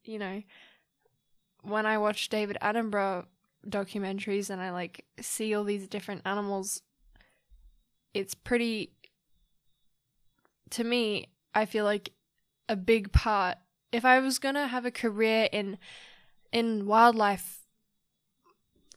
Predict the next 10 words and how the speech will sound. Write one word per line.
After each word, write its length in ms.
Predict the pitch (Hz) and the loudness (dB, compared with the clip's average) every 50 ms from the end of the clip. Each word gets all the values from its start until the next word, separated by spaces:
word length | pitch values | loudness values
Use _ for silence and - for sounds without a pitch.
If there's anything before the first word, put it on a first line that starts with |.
| _ - | _ -2
and, 160 | 226 226 226 | 0 0 0
like, 260 | 214 214 - - - - | 0 -2 -4 -6 -10 -6
knowing 420 | - 214 214 226 226 226 233 233 220 | -2 0 2 4 4 4 4 2 2
about 340 | 202 214 214 202 196 - - - 190 | 2 4 4 4 4 2 0 -4 -6
the 240 | 208 202 190 185 208 - _ _ _ _ _ - - - _ _ _ _ _ _ _ _ - _ - 233 - - - | -4 -4 -4 -4 -8 -16 _ _ _ _ _ -20 -20 -20 _ _ _ _ _ _ _ _ -20 _ -20 -20 -20 -8 -2
different 460 | 233 226 208 - - 214 208 156 - - | -2 -2 -2 -2 -4 -6 -6 -6 -4 -2
animals 420 | 208 214 226 226 226 226 220 214 | 0 2 2 2 2 0 0 -2
in 80 | 208 208 | -2 -4
the 60 | 196 | -4
world, 340 | 196 185 185 190 185 - | -4 -4 -4 -4 -6 -8